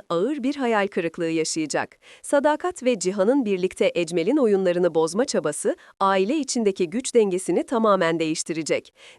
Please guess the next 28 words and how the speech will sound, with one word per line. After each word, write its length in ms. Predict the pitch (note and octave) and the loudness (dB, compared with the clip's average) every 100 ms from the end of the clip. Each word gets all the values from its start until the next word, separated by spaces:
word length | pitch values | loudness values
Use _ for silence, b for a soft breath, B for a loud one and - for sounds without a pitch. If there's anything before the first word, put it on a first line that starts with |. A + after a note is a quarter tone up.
| F3+ | 2
Deniz'in 420 | G3 G3 G#3 G#3 | 4 4 2 2
geleceği 500 | F3+ E3+ F3 G3+ D4 | 2 0 0 0 -2
ise 400 | - F#3 B3+ E3+ | -2 0 -2 -2
büyük 280 | G#3+ E4+ - | -2 -2 -2
bir 120 | F4 | -2
çatışmanın 600 | D#4 B3 B3 B3+ G#3+ F#3+ | -2 -4 -2 2 2 4
merkezinde 580 | E3+ E3 F#3+ E3+ E3+ D#3+ | 2 0 -2 -2 0 0
olacak. 480 | D3+ D3+ D#3+ C#3+ _ B B - | 0 -2 -4 -4 _ B B -2
Alya'nın 520 | B3 D#4 C4 A#3 G3+ | 0 2 6 6 4
Cihan'a 400 | - F3+ D#3 C#4 | -2 -2 0 2
mı 180 | A3 - _ | 2 0 _
yoksa 420 | A#3 C4 - A#3+ | 0 0 -2 2
Boran'a 300 | F3+ F3 B3 | 2 2 2
mı 100 | D#4 | 2
yakınlaşacağı 760 | G3+ F#3 G3+ F#3 - F3 E3+ | 0 0 0 0 -2 0 0
sorusu 320 | E3 F3+ D3+ D#3+ A#3+ D#4+ - | 0 -2 -2 -2 -4 -4 -6
uzun 280 | F#3+ A3+ | -4 -2
süre 260 | E4 D4+ E4 | -2 -2 -4
gizemini 480 | B3 A3 A#3+ A#3 A#3+ | -4 2 2 4 2
koruyacak. 600 | G#3 D#3+ D#3 D3+ D#3 - - | 0 -2 -2 -2 -2 -4 -4
Ancak 440 | G3+ F3+ D#3+ - B B _ _ F#3+ | -2 0 0 -2 B B _ _ -4
duygusal 500 | A#3+ C4 D#4+ G4 F4 | -4 -2 -2 -2 -2
işaretler 720 | A#3+ F#3 E3+ F3 F3 F#3+ C#4+ - | -2 -2 0 0 0 -4 -4 -2
Alya'nın 540 | G3 A#3 A#3+ A#3 A#3 A#3 | 0 2 2 2 0 0
Cihan'a 500 | E3 G3 F#3 E3+ D#3 | -4 -2 -2 0 0
bağlanmaya 640 | F3+ F#3 F#3 F#3+ C4 E4+ | 0 0 -2 -2 -4 0
başladığını 580 | B3+ B3 A3+ G3 G3 F#3 | 0 0 -4 -2 0 0
gösteriyor. 760 | D#3 D#3+ - E3+ C#3+ F2 - | -2 -4 -2 -2 -2 -4 -8